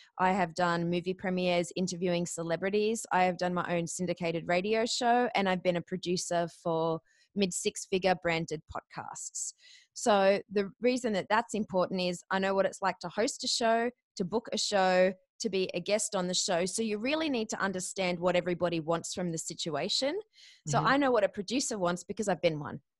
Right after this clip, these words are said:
Speaker 1: I know what it takes to be a good guest because I've been one. So I think knowing that will help the person booking you understand this, the right type of show and what people are looking for.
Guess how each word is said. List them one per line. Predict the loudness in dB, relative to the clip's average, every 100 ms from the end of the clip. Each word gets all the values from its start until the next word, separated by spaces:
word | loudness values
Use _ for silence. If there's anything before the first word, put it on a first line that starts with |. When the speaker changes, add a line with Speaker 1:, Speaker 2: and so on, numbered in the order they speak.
| 0
Speaker 1:
I |
know | 2 4 6
what | 4
it | 4
takes | 0 -2 -4
to | -6
be | -2
a | -2
good | -2 -4
guest | 0 0 0 -6 -16 -12
because | -8 -4
I've | -4 -2
been | -2 -4
one. | -6 -14 -18 _ -20 _
So | -2 0
I | 0
think | 0 -2 -2 -8 _ _ _ _
knowing | -2 2 4 4 2
that | 0 -2
will | -6 -4
help | 2 0 0 -20 _ _ _ _
the | -6 -6
person | 0 0 0 -4
booking | -2 -4 -2 -2
you | 0 0 -2 -2
understand | -4 -4 -6 -4 0 0 0 -4
this, | -4 -4 -6 -10 0
the | 0
right | 4 2 2
type | -2 0 0 0
of | -4
show | -4 2 4 6 4 2
and | 0 0
what | 0 -2
people | -6 -2 -2
are | -2
looking | -4 -4 -6 -6
for. | -10 -8 -8